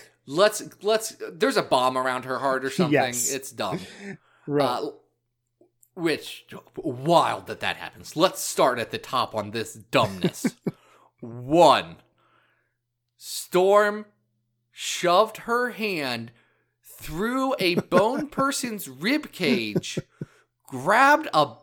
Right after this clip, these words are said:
Speaker 1: still beating heart, and ripped it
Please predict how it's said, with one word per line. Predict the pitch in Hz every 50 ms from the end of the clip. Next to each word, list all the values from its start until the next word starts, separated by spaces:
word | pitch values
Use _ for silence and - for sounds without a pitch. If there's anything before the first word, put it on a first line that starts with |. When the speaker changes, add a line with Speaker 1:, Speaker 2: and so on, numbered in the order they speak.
| _ _ -
Speaker 1:
still | - - - - - - - - 220 247 277 294 302 294 - - _ _
beating | - 240 254 269 254 269 254 240
heart, | 220 202 247 247 247 170 135 - - - - _ _ _ _ _ _ _ _
and | 202 214 214 196 180 156 139 123 123
ripped | 151 208 254 254 - - _ _ -
it | 262 262 254 - -